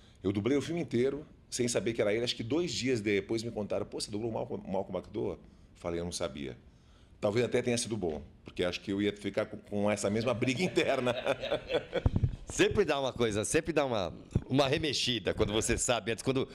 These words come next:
Speaker 2: quando me chamaram pra dublar o Paul McCartney também foi.
Speaker 1: Eu imagino.
Speaker 2: Eu já cheguei lá assim, "E agora, né?" Se-, sempre dá um, ou, ou um ânimo ou uma trava, mas, mas que é, mas que é diferente do normal, é, como foi o caso seu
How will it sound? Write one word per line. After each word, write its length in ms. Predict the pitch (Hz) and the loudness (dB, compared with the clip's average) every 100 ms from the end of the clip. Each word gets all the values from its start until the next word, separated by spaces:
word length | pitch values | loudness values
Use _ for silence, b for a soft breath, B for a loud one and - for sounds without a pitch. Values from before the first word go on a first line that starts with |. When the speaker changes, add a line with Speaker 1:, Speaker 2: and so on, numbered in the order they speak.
| B B | B B
Speaker 2:
quando 160 | 135 | 4
me 100 | 151 | 4
chamaram 360 | 147 143 135 131 | 2 0 0 -2
pra 100 | 127 | -2
dublar 300 | 117 107 117 | 0 2 2
o 80 | 107 | 2
Paul 180 | 110 110 | 0 0
McCartney 560 | 101 113 107 104 113 | 2 2 0 2 0
também 380 | - 104 95 92 | 2 2 2 0
foi. 340 | - 104 80 - B B B - | 2 2 2 -4 B B B -12
Speaker 1:
Eu 80 | 98 107 | -8 -4
imagino. 320 | 110 - 135 | -2 -2 0
Speaker 2:
Eu 60 | |
já 100 | 135 | 0
cheguei 400 | 143 165 147 160 | 0 -2 -2 0
lá 180 | 151 151 | 0 0
assim, 380 | 127 - 127 123 | -4 -4 -2 0
"E 60 | 131 | 0
agora, 440 | 113 117 110 92 | 0 0 0 0
né?" 380 | 101 101 95 98 | 0 2 2 0
Se-, 200 | - 110 | -2 -2
sempre 340 | - 180 170 | 0 0 0
dá 160 | 117 110 | 0 0
um, 180 | 87 73 - B B B B B B B - - - - - B B - | 0 -6 -12 B B B B B B B -20 -20 -20 -20 -20 B B 4
ou, 260 | 175 185 | 4 6
ou 220 | 190 226 | 2 2
um 140 | 208 165 | 2 2
ânimo 380 | 180 233 190 175 | 2 0 0 0
ou 100 | 185 | 2
uma 160 | 190 | 0
trava, 560 | - 143 117 92 95 85 | 0 0 0 0 0 0
mas, 360 | 92 104 104 - | 2 2 2 2
mas 200 | 135 131 | 2 2
que 100 | - | 2
é, 120 | 143 | 2
mas 180 | 127 131 | 2 -2
que 100 | - | 0
é 20 | |
diferente 560 | 147 131 151 139 156 127 | -2 0 2 2 0 0
do 120 | 127 | 0
normal, 440 | 120 110 107 165 165 | 2 2 2 2 2
é, 140 | 101 | 0
como 260 | 107 113 139 | 0 -2 0
foi 180 | 120 | 2
o 60 | 117 | 2
caso 300 | 113 110 113 | 2 2 2
seu 220 | 123 123 | 2 2